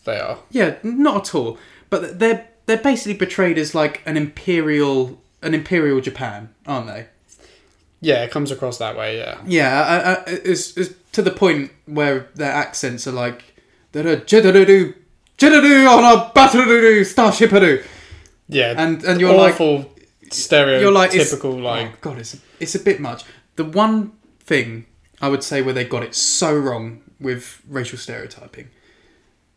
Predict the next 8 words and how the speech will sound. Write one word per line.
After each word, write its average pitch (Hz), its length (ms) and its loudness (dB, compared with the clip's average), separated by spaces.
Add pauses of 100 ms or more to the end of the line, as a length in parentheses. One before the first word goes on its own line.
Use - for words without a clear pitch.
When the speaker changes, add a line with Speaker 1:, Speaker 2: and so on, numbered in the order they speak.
(120)
Speaker 2:
those 226 760 -2 (120)
Japanese 175 720 -4
squid - 500 -6
boys - 640 -16 (640)
fly 123 760 -4 (460)
around 127 380 -10
in 117 240 -14 (300)
donuts. - 800 -12